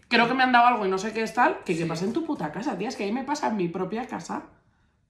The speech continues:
Speaker 1: No puedo gestionar el trauma, ¿eh?
Speaker 2: No, es mejor no enterarte y que te lo digan al día siguiente, te lo juro, ¿eh?
Speaker 1: Sí.
Speaker 2: Es que si no te va a dar,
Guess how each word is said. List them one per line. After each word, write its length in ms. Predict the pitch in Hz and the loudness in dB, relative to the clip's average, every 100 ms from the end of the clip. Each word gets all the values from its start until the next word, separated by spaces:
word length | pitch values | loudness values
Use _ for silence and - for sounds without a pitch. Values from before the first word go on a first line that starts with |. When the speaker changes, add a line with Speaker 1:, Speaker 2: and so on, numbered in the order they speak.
| _ | _
Speaker 1:
No 140 | 196 170 | 0 0
puedo 140 | 202 | 0
gestionar 380 | 247 - 214 170 | -2 -4 -2 -2
el 100 | 160 | -2
trauma, 380 | 160 185 196 151 | 0 0 -2 -6
¿eh? 80 | - - - | -10 -16 -6
Speaker 2:
No, 220 | 214 208 | -2 0
es 100 | 175 | -2
mejor 300 | 202 202 208 | -4 -4 -4
no 100 | 202 | -6
enterarte 480 | 190 196 185 185 214 | -2 0 2 0 -4
y 40 | |
que 40 | 190 | -4
te 80 | |
lo 60 | 175 | -4
digan 160 | 165 170 | -2 -2
al 80 | |
día 140 | 170 180 | -2 -4
siguiente, 260 | 190 180 175 | -6 -6 -4
te 60 | |
lo 80 | 160 | -4
juro, 340 | 156 175 156 | -4 -4 -4
¿eh? 60 | 143 | 0
Speaker 1:
Sí. 160 | 180 175 | 0 -2
Speaker 2:
Es 80 | - | -6
que 100 | 175 | -8
si 100 | 170 | -6
no 140 | 165 | -4
te 80 | 170 | 0
va 80 | 165 | 4
a 40 | |
dar, 140 | 170 | 4